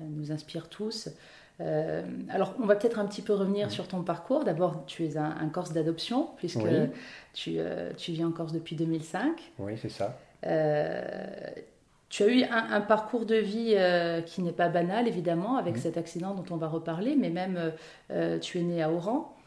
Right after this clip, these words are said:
Speaker 2: Oui.
Speaker 1: Euh, une première, euh, une première étape importante, c'est ce retour un petit peu précipité en France, euh, avec les événements de mille neuf cent soixante-deux.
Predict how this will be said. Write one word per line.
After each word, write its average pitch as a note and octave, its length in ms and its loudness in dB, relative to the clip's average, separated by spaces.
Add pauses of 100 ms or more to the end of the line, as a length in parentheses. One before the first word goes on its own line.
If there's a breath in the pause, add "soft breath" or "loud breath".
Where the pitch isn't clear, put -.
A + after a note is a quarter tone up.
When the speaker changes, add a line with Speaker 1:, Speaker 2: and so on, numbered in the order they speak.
Speaker 2:
Oui. A2+ 160 -2
Speaker 1:
Euh, F3 640 0
une F#3+ 160 -2
première, F#3+ 500 -2
euh, F3 720 0 (400 loud breath)
une F3+ 80 -2
première G3 300 2
étape F#3+ 260 0
importante, G3 540 -2
c'est G3+ 100 -12
ce F3 140 -6
retour F3+ 340 -4
un F3+ 80 -2
petit E3+ 180 -6
peu G3 140 -2
précipité F3+ 640 -6
en E3+ 140 -2
France, F3+ 460 -8
euh, E3 160 0
avec E3 180 -2
les E3 160 -2
événements E3 360 0
de D#3+ 100 -2
mille E3 100 2
neuf D#3+ 120 -4
cent E3 120 -8
soixante-deux. E3 580 0